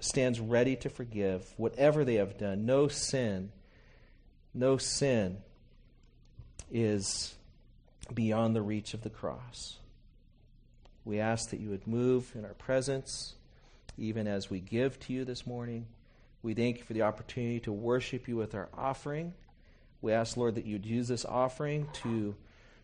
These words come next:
to grow this church, <clears throat> to support its pastors and its preaching, to support its ministries, that the gospel would continue to shine in this community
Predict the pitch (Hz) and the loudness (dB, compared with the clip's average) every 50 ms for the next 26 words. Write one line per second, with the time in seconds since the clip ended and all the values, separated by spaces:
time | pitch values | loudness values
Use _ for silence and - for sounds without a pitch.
0 | - - - 123 110 - 120 123 123 127 147 151 151 147 - - - - - 151 | -18 -12 -8 -8 -6 0 4 6 8 8 8 6 4 2 0 -2 -6 -4 -2 0
1 | 165 156 104 - - - - - - - - - - 214 185 160 - - 113 - | 0 0 0 -2 -4 -6 -10 -12 -12 -14 -10 -2 4 4 6 6 4 2 -2 -2
2 | - 113 - - - 131 127 131 135 131 - - 117 113 - - - 123 127 131 | -2 -2 -4 -2 -2 2 2 4 4 2 0 -2 -6 -6 -6 -8 -8 -6 -4 -4
3 | 127 - - - 107 98 98 101 - 110 107 98 101 - - - - - 131 127 | -4 -6 -6 -6 -4 -4 -4 -6 -6 -6 -8 -8 -8 -10 -14 -14 -8 -4 -4 -4
4 | 123 - - 120 107 101 110 - - 104 - - - - - 123 120 117 120 107 | -4 -4 -4 -4 -4 -4 -4 -6 -8 -8 -4 -6 -6 -4 -2 0 0 0 0 -2
5 | - - 113 117 117 123 127 120 - - - - 104 104 113 113 - - - - | -2 -2 -2 0 0 0 -2 -2 -4 -6 -8 -8 -8 -8 -8 -10 -10 -10 -12 -12
6 | - - - - - - - - - - 120 - 123 104 95 117 107 113 120 117 | -14 -18 -20 -20 -20 -20 -20 -10 -4 -4 -2 -2 0 0 2 4 4 4 2 0
7 | - - 123 113 107 107 104 - 117 110 - - 127 123 120 117 117 113 - - | -2 -2 -2 0 0 0 -2 -2 -4 -4 -4 -4 -4 -2 -2 -2 -2 -2 -2 -2
8 | - 127 117 117 117 110 110 107 104 95 107 110 107 120 123 123 - - - - | 0 0 0 2 2 0 0 0 -2 -2 -4 -2 -2 0 0 -2 -4 -6 -8 -6
9 | 120 120 120 120 120 127 120 120 117 113 113 | -4 -2 -2 -2 -2 -2 -2 -2 -2 -4 -8